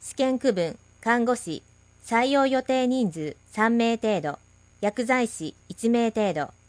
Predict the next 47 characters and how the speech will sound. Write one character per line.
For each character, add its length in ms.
一 200
名 220
程 200
度 100
の 120
場 160
合 160
は、 200
結 200
果 100
と 120
し 60
て 260
採 180
用 200
が 100
な 140
い 60
場 180
合 100
も 120
あ 100
り 80
ま 160
す。 160
詳 220
し 80
く 120
は 220
ホ 160
ー 40
ム 120
ペ 200
ー 60
ジ 100
を 80
ご 140
参 200
照 200
く 100
だ 100
さ 200
い。 80
就 240
学 240
資 160
金 260